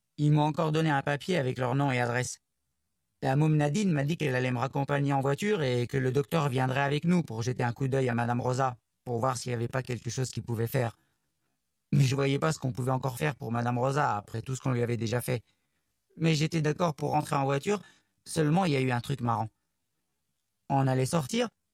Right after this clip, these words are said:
quand quelqu'un a sonné à la porte cinq fois de suite, et lorsque Madame Nadine a ouvert,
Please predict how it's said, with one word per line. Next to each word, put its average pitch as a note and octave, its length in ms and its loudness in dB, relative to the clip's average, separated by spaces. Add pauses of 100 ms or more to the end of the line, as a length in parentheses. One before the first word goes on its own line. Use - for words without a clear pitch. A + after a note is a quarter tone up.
quand C3+ 160 -2
quelqu'un D#3+ 360 0
a C#3+ 60 0
sonné D#3 300 0
à D3+ 80 2
la C3+ 80 2
porte C3+ 240 -4
cinq D3+ 220 0
fois D#3 140 0
de - 40 -8
suite, - 300 -4 (520)
et C#3+ 120 -6
lorsque C#3 260 -2
Madame C#3 360 2
Nadine C#3+ 280 2
a C3 100 2
ouvert, E3+ 320 0